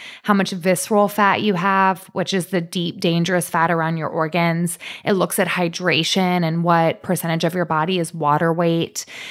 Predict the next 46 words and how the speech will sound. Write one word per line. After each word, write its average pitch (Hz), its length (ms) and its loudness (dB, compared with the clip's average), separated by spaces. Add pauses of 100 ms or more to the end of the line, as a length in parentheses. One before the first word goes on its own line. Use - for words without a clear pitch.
(180)
And 220 100 6
the 214 60 6
number 262 220 4
on 311 80 2
the 269 80 4
scale 196 440 4
can't 202 380 0
possibly 185 720 0
show 170 220 -4
you 170 220 -4
that, 151 320 -2
even 233 280 2
if 277 160 -2
it's 262 180 -2
one 185 560 0
that 180 220 0
shows 170 420 -2
you 170 140 -2
body 165 320 2
fat 156 320 0
percent, 196 480 0
it's - 200 -8
not 214 320 4
accurate. 202 800 0 (340)
And 226 120 4
it 214 80 6
also 214 260 4
doesn't 233 280 0
tell 190 180 0
you 214 180 4
if 202 140 0
you're 196 100 0
having 175 440 2
improvements 180 640 -2
in 175 140 -4
your 170 180 0
lean 175 500 0
muscle 160 320 -2
mass, 147 380 -4
which 202 120 -6
is 180 140 0
what 190 160 2
we're 262 140 4
all 247 100 4
striving 190 560 0
for. - 460 -8